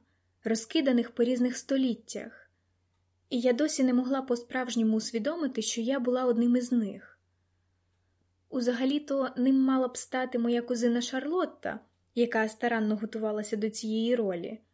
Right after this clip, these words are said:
Але моя мама, хто зна чому, нахімічила з датою мого народження і вийшло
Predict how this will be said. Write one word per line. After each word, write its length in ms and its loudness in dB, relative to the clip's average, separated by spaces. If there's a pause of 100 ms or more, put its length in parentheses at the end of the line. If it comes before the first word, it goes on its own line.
(720)
Але 200 2
моя 260 4
мама, 400 0
хто 240 2
зна 200 4
чому, 440 -2 (360)
нахімічила 640 0
з 60 0
датою 360 2
мого 240 2
народження 680 2 (100)
і 100 -2
вийшло 720 2